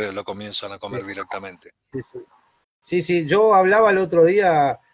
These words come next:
Speaker 2: que hablé con la gente de Alternato, hicimos, hicimos un, una sala igual que esta, con
Speaker 1: Sí.
Speaker 2: ellos para conocerlos, y, y no, pero es un quilombo, ellos crían la rata, es todo un tema, ¿viste?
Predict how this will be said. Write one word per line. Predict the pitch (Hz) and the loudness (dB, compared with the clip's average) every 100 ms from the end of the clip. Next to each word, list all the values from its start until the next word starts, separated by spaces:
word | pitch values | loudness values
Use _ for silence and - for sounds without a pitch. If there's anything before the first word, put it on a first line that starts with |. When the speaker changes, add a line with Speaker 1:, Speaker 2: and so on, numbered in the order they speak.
| _ | _
Speaker 2:
que | - | -4
hablé | 135 170 | 0 0
con | 170 | 2
la | 156 | -2
gente | - 165 160 | -2 -2 0
de | |
Alternato, | 143 139 165 165 175 165 | 0 -2 -4 -4 -4 -8
hicimos, | 151 156 147 135 123 117 | -8 -8 -6 -4 -4 -6
hicimos | 127 117 160 160 | -14 -12 -6 -4
un, | 143 127 120 - | -6 -8 -14 -18
una | 120 123 | -14 -10
sala | - 180 175 | -2 2 4
igual | 170 254 | 4 4
que | 254 | 4
esta, | 247 262 311 _ _ _ _ - | 2 2 -4 _ _ _ _ -8
con | 131 | 0
Speaker 1:
Sí. | 165 | 2
Speaker 2:
ellos | 175 185 | 2 0
para | 160 135 | -2 -4
conocerlos, | 127 127 - 175 170 208 - _ _ _ _ - | -4 -8 -2 0 0 -2 -8 _ _ _ _ -14
y, | 135 131 127 277 - | -10 -8 -10 -12 -12
y | 131 | -6
no, | 151 247 233 175 | 2 4 6 4
pero | - 151 143 139 | 4 2 4 2
es | 151 | 2
un | 185 170 | 0 -2
quilombo, | 131 135 143 120 143 | -2 0 0 0 0
ellos | 160 165 | 2 0
crían | - 156 165 143 | 0 0 0 0
la | 127 | -4
rata, | 120 147 156 147 143 139 135 143 143 _ _ _ - | -2 0 2 2 0 -4 -4 -4 -8 _ _ _ -4
es | 156 226 165 | 0 0 0
todo | 202 190 | -2 -2
un | 170 147 131 120 | -2 -4 -6 -4
tema, | 160 185 175 123 | 0 0 0 -6
¿viste? | 127 131 175 190 | -6 -6 -8 -8